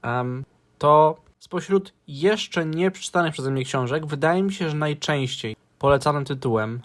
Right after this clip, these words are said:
e, jest Limes Inferior Janusza Andrzeja Zajdla.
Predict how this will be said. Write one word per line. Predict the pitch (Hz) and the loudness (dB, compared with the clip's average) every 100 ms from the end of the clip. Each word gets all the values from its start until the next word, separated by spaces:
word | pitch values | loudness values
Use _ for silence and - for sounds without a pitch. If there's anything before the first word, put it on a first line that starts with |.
| _ - | _ -8
e, | 120 113 113 117 113 113 113 _ | -6 -4 -4 -4 -4 -6 -10 _
jest | 120 123 170 208 - - _ _ _ _ _ | -8 0 0 0 -6 -12 _ _ _ _ _
Limes | 139 175 175 202 | -2 0 0 -2
Inferior | 160 - 143 110 107 - _ _ _ _ _ _ - | -2 2 2 2 -2 -8 _ _ _ _ _ _ -6
Janusza | 160 156 139 - 143 - | -4 -4 -6 -4 -4 -4
Andrzeja | 139 123 117 110 110 - _ _ - | -8 -6 -6 -6 -10 -14 _ _ -6
Zajdla. | 131 156 123 - - | 2 4 4 -4 -14